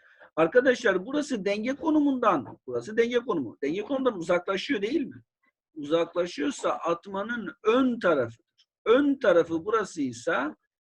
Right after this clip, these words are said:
atma sağ tarafa doğru ilerliyor. Öyleyse sağ tarafa doğru ilerliyorsa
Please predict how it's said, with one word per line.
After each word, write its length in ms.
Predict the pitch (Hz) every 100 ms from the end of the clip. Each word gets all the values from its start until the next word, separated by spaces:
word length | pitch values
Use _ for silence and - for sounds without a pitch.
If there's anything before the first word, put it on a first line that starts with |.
| _
atma 460 | 139 131 - 160 214
sağ 420 | 226 - 165 196
tarafa 420 | 254 240 220 214 170
doğru 200 | 151 131
ilerliyor. 460 | 113 95 82 80 _ _ _ - - - - _ _ _ _ _ _ _ _
Öyleyse 560 | 127 135 165 214 214 190
sağ 360 | - 190 220 285
tarafa 360 | 330 311 262
doğru 140 | 247 214
ilerliyorsa 800 | 185 180 208 254 240 - 175